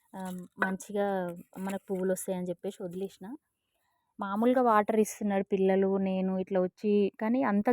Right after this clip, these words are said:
గమనించలేదు నేను. ఈరోజు పైకి వచ్చేసరికి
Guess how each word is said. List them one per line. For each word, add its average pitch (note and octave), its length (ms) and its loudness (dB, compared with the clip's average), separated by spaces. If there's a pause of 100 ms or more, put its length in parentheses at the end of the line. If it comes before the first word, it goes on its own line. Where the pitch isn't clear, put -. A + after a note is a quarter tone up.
గమనించలేదు G#3 640 2
నేను. G#3 280 -2 (800)
ఈరోజు A3+ 580 8
పైకి A3 360 2
వచ్చేసరికి A3+ 540 -2